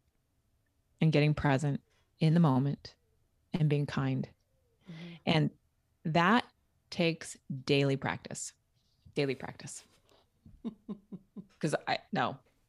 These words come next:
Speaker 1: no. Like, look at where the state of the world is right now.
Speaker 2: Yeah. It's crazy.
Speaker 1: It's crazy. It's toxic.
Speaker 2: Mm-hmm.
Speaker 1: And I don't need to add to that.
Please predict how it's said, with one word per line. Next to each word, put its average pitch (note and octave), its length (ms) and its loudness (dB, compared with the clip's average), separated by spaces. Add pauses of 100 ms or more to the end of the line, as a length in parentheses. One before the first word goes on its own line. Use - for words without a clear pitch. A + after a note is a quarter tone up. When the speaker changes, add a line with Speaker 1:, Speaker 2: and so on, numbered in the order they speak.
(680)
Speaker 1:
no. B2+ 400 -8 (1120)
Like, G3 100 0 (160)
look A#3 180 4
at C4+ 100 0
where D#4+ 120 6
the - 100 0
state D4 200 4
of C#4+ 80 4
the C4+ 60 6
world B3 320 6
is A#3+ 120 0
right C#3+ 160 2
now. C#3 280 -2 (380)
Speaker 2:
Yeah. G3+ 120 -8 (1120)
It's - 100 -16
crazy. C4+ 580 -4 (240)
Speaker 1:
It's - 140 -6
crazy. - 680 2
It's - 300 2
toxic. C#4 680 4 (240)
Speaker 2:
Mm-hmm. F3 280 -8 (500)
Speaker 1:
And G3+ 200 0
I A3+ 100 0
don't C4 140 0
need C4 140 2
to - 280 -2
add F3+ 360 2
to F#3 320 4
that. - 400 -2